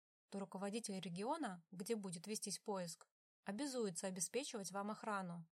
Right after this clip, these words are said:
передвижение и финансирование, а также передать вам всю имеющуюся у них информацию по вопросу нахождения их части книги», произнёс глава Совета.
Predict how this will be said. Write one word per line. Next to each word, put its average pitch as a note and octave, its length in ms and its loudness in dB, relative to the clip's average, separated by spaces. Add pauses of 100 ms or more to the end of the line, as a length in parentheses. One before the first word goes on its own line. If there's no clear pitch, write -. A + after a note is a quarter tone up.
(160)
передвижение F3+ 920 2
и G#3+ 80 -4
финансирование, F#3 960 0 (720)
а F3+ 100 0
также B3 320 6
передать G3 460 0
вам C4+ 160 0
всю - 200 -4
имеющуюся A#3 680 -2
у F#3+ 40 -4
них G#3+ 220 -2
информацию A3 720 0
по F3+ 120 -2
вопросу F#3+ 420 -2
нахождения F#3 720 0
их A3+ 240 -4
части F#3 340 -4
книги», F3 500 -2 (520)
произнёс F#3+ 520 0
глава F#3+ 300 -2
Совета. F3 580 -4